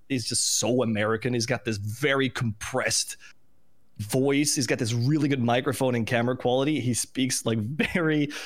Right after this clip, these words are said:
I don't know, frat boy. It's like when you walk into his stream, it's like you're, <laughs> you're walking into a frat, but you know the, like, head of the f-,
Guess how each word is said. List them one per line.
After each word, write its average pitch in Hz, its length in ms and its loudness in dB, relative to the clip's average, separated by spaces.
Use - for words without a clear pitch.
I 135 60 4
don't 151 100 2
know, 135 80 2
frat 139 480 0
boy. 175 140 0
It's 165 160 2
like 220 180 2
when 180 140 2
you 208 60 2
walk 202 160 2
into 233 120 2
his 165 120 4
stream, 165 340 8
it's 127 140 4
like 139 200 4
you're, 131 220 0
<laughs> - 180 -12
you're 147 360 2
walking 180 340 2
into 180 220 2
a 127 40 0
frat, 147 520 0
but 170 160 0
you 135 100 2
know 131 560 4
the, 151 100 2
like, 123 220 2
head 135 220 0
of 143 80 2
the 143 80 2
f-, - 200 -8